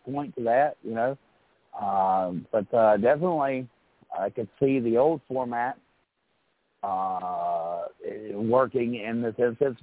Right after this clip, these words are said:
but the, the whole, you know, figuring out thirty-something points for each, you know, I, I don't know. That, that, that does seem far-fetched. I would like a little more time as well, but just as I said, I'm taking a swing at it.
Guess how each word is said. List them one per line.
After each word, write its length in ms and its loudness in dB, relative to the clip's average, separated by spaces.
but 140 -4
the, 380 2
the 320 -2
whole, 380 2
you 80 -8
know, 140 -4
figuring 280 -6
out 260 0
thirty-something 640 0
points 420 -4
for 160 0
each, 280 -2
you 80 -2
know, 60 0
I, 500 2
I 180 4
don't 140 -4
know. 160 -6
That, 180 4
that, 240 2
that 280 -2
does 280 2
seem 160 -8
far-fetched. 440 -2
I 100 6
would 160 0
like 180 0
a 40 -10
little 160 -6
more 200 -8
time 320 -4
as 80 -8
well, 300 0
but 180 2
just 160 -10
as 200 -2
I 180 -6
said, 160 2
I'm 120 0
taking 280 -6
a 220 2
swing 220 -2
at 160 -4
it. 120 -8